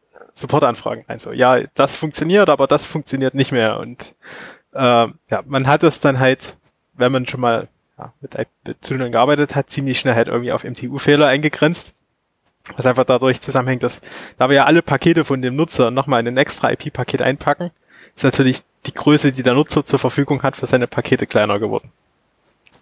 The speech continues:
Und normalerweise im, im I-P-Protokoll-Stack gibt's da die I C M P-Nachrichten, die dann halt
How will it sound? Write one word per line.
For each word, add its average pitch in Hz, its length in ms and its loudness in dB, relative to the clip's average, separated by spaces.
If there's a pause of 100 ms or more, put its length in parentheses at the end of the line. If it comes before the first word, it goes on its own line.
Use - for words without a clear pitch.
(1300)
Und 139 160 4
normalerweise 156 600 4
im, 127 260 0
im 127 160 -6
I-P-Protokoll-Stack 143 1000 0
gibt's - 220 -12
da 120 120 4
die 120 180 -2
I 117 300 2
C - 120 -2
M - 40 -10
P-Nachrichten, 160 640 0
die 131 80 0
dann 120 200 2
halt 120 280 0